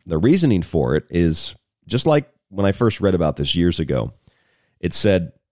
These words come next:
I read some article, and it said, and this is in my book too, but it said that the, the technology could be used to help make sure that elderly people take their medication. And I thought, okay.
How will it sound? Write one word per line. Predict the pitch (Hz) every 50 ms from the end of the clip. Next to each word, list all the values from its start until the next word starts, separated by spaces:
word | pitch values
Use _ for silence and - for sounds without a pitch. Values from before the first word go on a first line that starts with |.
| _ _ _ _ _ _ _ _ _ _ _ _ _ _ _ - -
I | 85
read | 87 90 87 -
some | - 87 69
article, | 60 78 82 80 78 - 82 82
and | 82 73
it | 58 -
said, | - - 87 -
and | 80 87
this | 87 92 -
is | 101 95
in | 95 85
my | 76 73
book | 67 78 73 - -
too, | - 92 78 60 - - - _
but | - 85
it | 82 -
said | - - 104 90 82 78
that | 85 80 78 - _
the, | 98 92 87 85 80 78 76 - _ _ _ _ _ _ _ _ _ _ _ _ _ _ _ _
the | 82
technology | - - 101 - - 80 98 127 139 135 120 107 104
could | - 117 98 82
be | 82 92
used | 85 73 71 69 62 60 58 55 - - - - - _
to | - -
help | 76 85 95 92 92 87 - _ _ _ _
make | 87 87 87 82
sure | - - - - 87 82 82 80
that | 71 76 71 69 -
elderly | 78 80 80 82 85 78 80 78
people | - - 80 78 - 76 76
take | - - 98 76 71 - _ _ _ _ _ _
their | 76 73
medication. | 69 67 67 - - 92 76 64 - - - 50 - - _ _ _ _ _ _ _ _ _ _ _ _ _ _ _ _ _ _ _
And | 76 76 78
I | 85
thought, | 85 - 90 80 76 69 - _ _ _ _ _ _ _ _ _ _ _ _ _ _ _ _ _ _ _
okay. | - 165 - 85 67 64 92 143